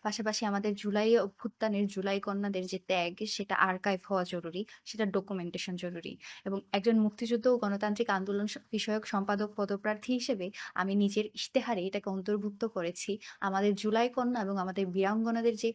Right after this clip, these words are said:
ত্যাগ, সেটা ডকুমেন্টেশন করব। পাশাপাশি গত জুলাই আগস্টের পনেরোই জুলাই আমাদের জুলাই কন্যাদের যে, আহ,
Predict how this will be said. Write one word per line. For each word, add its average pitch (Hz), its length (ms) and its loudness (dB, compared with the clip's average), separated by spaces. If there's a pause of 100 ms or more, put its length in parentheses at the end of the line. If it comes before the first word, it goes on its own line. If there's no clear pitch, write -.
ত্যাগ, 190 340 -2
সেটা 202 280 -4
ডকুমেন্টেশন 180 680 -4
করব। 180 460 -4 (240)
পাশাপাশি 285 420 0
গত 233 200 0
জুলাই 220 340 4
আগস্টের 233 540 2 (360)
পনেরোই 214 380 6
জুলাই 190 440 0
আমাদের 190 400 0
জুলাই 202 280 0
কন্যাদের 214 420 2
যে, 220 180 2 (320)
আহ, 185 260 2